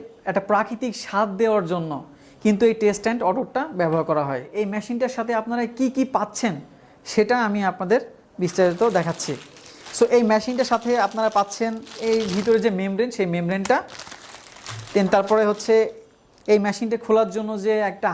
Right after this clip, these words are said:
হাউজিং রেঞ্জ পাচ্ছেন আপনারা। Then এর সাথে কিন্তু একটা, একটা প্রিমিয়াম কোয়ালিটি একটা ফসেট ট্যাপ, আর এটা কিন্তু সম্পূর্ণ মেটাল বডি, ঠিক আছে? এটা কিন্তু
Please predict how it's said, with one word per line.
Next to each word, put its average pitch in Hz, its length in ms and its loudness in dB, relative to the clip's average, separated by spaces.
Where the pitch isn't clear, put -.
হাউজিং 180 300 0
রেঞ্জ 202 180 0
পাচ্ছেন 208 280 0
আপনারা। 196 280 -2
Then 196 120 0
এর 240 100 6
সাথে 233 200 2
কিন্তু 269 200 -2
একটা, 262 240 2
একটা 190 120 0
প্রিমিয়াম 247 400 6
কোয়ালিটি 233 480 0
একটা 240 160 -6
ফসেট 196 340 -2
ট্যাপ, 147 200 2
আর 170 120 4
এটা 208 140 2
কিন্তু 233 140 -2
সম্পূর্ণ 220 400 0
মেটাল 196 280 2
বডি, 131 200 -4
ঠিক 196 180 0
আছে? 190 180 -2
এটা 208 180 4
কিন্তু 220 140 -2